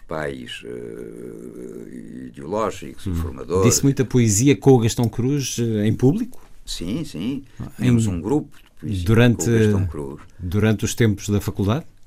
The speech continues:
Speaker 1: Não, durante os tempos ainda estava eu no liceu.
Speaker 2: No liceu.
Speaker 1: De, aí, quando era miúdo, nós fazíamos representações, íamos fazer, declamar poesia nos centros operários e nas coletividades operárias. E não sei, era uma atividade, no entanto.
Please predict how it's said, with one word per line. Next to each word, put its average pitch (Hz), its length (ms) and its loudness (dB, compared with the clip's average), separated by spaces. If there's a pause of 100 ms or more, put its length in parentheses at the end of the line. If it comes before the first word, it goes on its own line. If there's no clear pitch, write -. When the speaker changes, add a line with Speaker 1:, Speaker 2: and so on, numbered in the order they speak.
(200)
Speaker 1:
Não, 120 640 0
durante 117 400 -4
os - 100 -18
tempos 143 300 -2
ainda 156 320 0
estava 143 320 0
eu 139 160 0
no 165 180 -6
liceu. 147 540 -2
Speaker 2:
No 110 120 2
liceu. 92 520 -4
Speaker 1:
De, 107 160 -6
aí, 151 360 0
quando 165 240 -2
era 175 120 2
miúdo, 143 460 0
nós 120 200 -4
fazíamos 123 640 -4
representações, 107 1120 -4
íamos 104 300 -4
fazer, 104 380 -6
declamar 104 640 -6
poesia 107 500 -6
nos 92 160 -10
centros 90 380 -4
operários 85 720 -6
e 76 40 -10
nas 78 200 -8
coletividades - 720 -12
operárias. - 640 0
E - 100 -16
não 170 100 -16
sei, - 160 -16
era 214 180 -2
uma 156 120 -6
atividade, - 420 -6
no - 140 -10
entanto. 127 240 -4